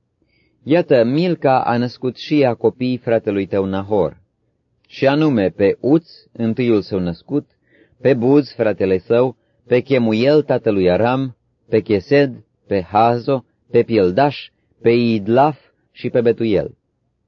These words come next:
Betuel a născut pe Rebecca. Aceștia sunt cei opt fii pe care i-a născut Milca lui Nahor, fratele lui Avram.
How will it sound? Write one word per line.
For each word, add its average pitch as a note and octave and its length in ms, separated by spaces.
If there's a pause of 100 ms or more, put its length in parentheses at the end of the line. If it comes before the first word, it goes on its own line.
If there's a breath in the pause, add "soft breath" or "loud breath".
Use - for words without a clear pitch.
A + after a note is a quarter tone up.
(640)
Betuel D3+ 460
a F3+ 80
născut C#3+ 380
pe C3 100
Rebecca. C3 580 (1200)
Aceștia D3 640
sunt B2 280
cei C#3 240
opt - 300
fii B2 220
pe A#2 140
care G#2+ 220
i-a G2 140
născut F#2 420
Milca G2+ 420
lui F2 160
Nahor, F#2+ 500 (220)
fratele A#2 460
lui G2+ 180
Avram. G2+ 460